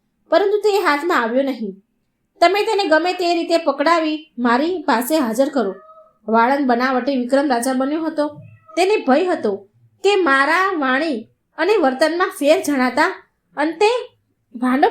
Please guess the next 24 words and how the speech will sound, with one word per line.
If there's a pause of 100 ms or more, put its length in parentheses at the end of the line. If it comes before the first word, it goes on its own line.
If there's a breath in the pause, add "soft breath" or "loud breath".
ફૂટી
જશે. (140)
આથી
તે
સાવચેતી
રાખી
વર્તાવા
લાગ્યો. (600)
વિક્રમ
રાજાને
ઘણી
રૂપાળી
રાણીઓ
હતી (320 soft breath)
અને
દાસીઓ
પણ
રૂપાળી
હતી. (180)
બીજા
કોઈને
ખબર
ન
પડે